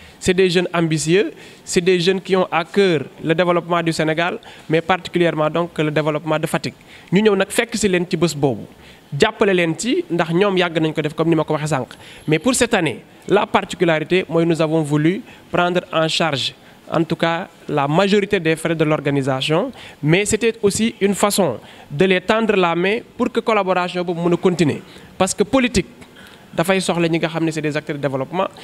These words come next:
mais les acteurs de développement aussi en retour ont besoin de la politique. Donc développement soo ci génnee politique, kon politique nekkatu fa. Muy ñaari affaire yoo xam ne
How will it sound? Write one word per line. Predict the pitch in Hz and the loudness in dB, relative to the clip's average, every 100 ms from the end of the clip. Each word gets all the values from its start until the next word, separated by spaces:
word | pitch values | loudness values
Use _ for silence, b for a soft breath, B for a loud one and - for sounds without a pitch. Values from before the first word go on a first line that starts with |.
| B B B - | B B B -2
mais | 147 | 2
les | 226 | 2
acteurs | 233 | 2
de | 220 | 0
développement | 202 202 196 196 190 | 0 2 0 0 -2
aussi | 180 - | -4 0
en | 247 247 | 2 2
retour | 214 240 269 - - - - | 2 2 2 -2 -12 -10 -2
ont | 208 | 0
besoin | 185 196 | 2 0
de | 185 | 2
la | 170 160 | 0 0
politique. | 165 135 143 | -2 -2 -2
Donc | 220 220 | -2 0
développement | 175 247 240 196 208 | 0 2 0 0 -2
soo | 208 208 | 0 -4
ci | 202 | 0
génnee | 196 185 175 | 0 2 0
politique, | - 196 170 139 - - B B | 0 0 0 -4 -8 -20 B B
kon | - 175 | -2 -2
politique | 175 160 160 | 0 -2 -2
nekkatu | 156 156 139 | -2 -2 -6
fa. | 117 - B B | -8 -12 B B
Muy | 151 175 | -2 0
ñaari | 208 254 254 - - | 2 0 -6 -6 -4
affaire | 202 190 | -2 0
yoo | 170 | 0
xam | 156 147 | -2 -4
ne | 143 190 | -2 -4